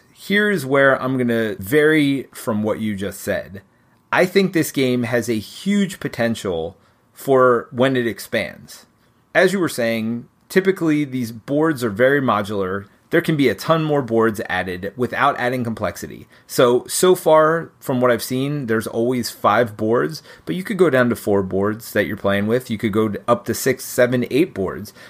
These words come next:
that you're playing with. I don't necessarily want that because I don't want a lot of extra space. As you said, I don't love when the expansions expand the map as well, typically, but I don't think that any place on this game is that complex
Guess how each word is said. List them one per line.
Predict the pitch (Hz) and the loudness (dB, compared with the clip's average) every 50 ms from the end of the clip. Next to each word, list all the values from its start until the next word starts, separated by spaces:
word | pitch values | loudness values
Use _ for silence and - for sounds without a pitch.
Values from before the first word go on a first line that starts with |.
| - | -4
that | - 101 101 | 0 0 0
you're | 78 - | 0 -2
playing | - - 92 92 92 | -4 -4 -2 -2 -2
with. | 90 76 - - - | -4 -6 -8 -8 -4
I | - | 0
don't | 131 147 151 147 | 2 2 2 2
necessarily | 143 - - 147 127 120 113 101 | 0 0 2 4 4 4 4 2
want | 90 87 95 101 113 - | 0 0 0 0 0 2
that | - 165 185 190 190 | 2 2 2 2 0
because | 107 101 - 113 101 | -4 -4 -4 -2 -2
I | 107 | 0
don't | 104 107 107 - - 98 92 92 | 0 -2 -2 -4 -6 -6 -4 -2
want | 92 98 104 - - | -2 -2 -2 -4 -4
a | |
lot | 117 113 113 113 117 | -2 2 2 4 2
of | 113 107 | 2 0
extra | 117 113 - - 123 113 | -2 -4 -4 -6 -6 -6
space. | - - 110 113 127 135 - - - - - - - | -4 -2 -2 -2 -2 -2 -6 -10 -18 -20 -20 -10 -2
As | - 104 107 101 | 0 2 2 2
you | 107 98 | 0 -2
said, | - - 101 104 104 | 0 2 2 2 2
I | 107 | 2
don't | 104 101 101 - - | 0 0 -2 -4 -2
love | 104 101 98 104 101 | 0 0 0 0 0
when | 107 107 104 101 | 0 0 0 0
the | 101 101 101 95 95 92 - - _ - | 0 0 0 0 -2 -2 -4 -8 _ -10
expansions | - 107 - - - 107 104 104 104 - 110 107 110 110 101 95 - - | -8 -8 -8 -6 -4 -2 -2 -2 -2 -4 -4 -2 -2 -2 -4 -6 -10 -12
expand | - 101 - - - - 104 104 107 110 104 | -14 -12 -12 -10 -4 -2 -2 0 0 0 0
the | 98 | 0
map | 95 92 92 101 104 - | 0 0 -2 -2 -4 -4
as | 85 71 98 95 - 90 | -6 -8 -8 -8 -6 -4
well, | 92 92 98 113 131 143 - - | -2 0 0 0 -2 -4 -6 -4
typically, | - - 165 165 185 185 196 196 196 208 202 196 - - - - - - | 0 0 0 0 0 2 2 2 4 2 0 -4 -6 -10 -20 -12 -4 0
but | 190 190 | 0 2
I | |
don't | 196 226 233 220 | 4 2 2 0
think | - - 208 208 196 190 190 - - 139 | 0 0 0 2 2 2 0 -4 -4 0
that | 143 135 - - | 0 0 0 0
any | - 185 185 190 190 | -2 0 2 2 2
place | 185 - - 156 156 151 - - - | 0 2 2 2 2 2 0 -4 -4
on | - 139 143 143 143 139 135 | -2 0 2 2 0 0 -2
this | 123 127 127 123 - - | 0 2 0 0 0 -6
game | 101 95 117 117 117 123 127 131 | -6 -2 -2 0 0 0 -2 -2
is | 131 - 120 113 101 | -4 -4 -6 -4 -2
that | 113 113 104 - - | -2 -2 -2 -4 -6
complex | - - 107 107 117 - 160 170 175 170 - - - | -6 -4 -4 -4 -2 -2 -2 -2 -4 -6 -10 -16 -20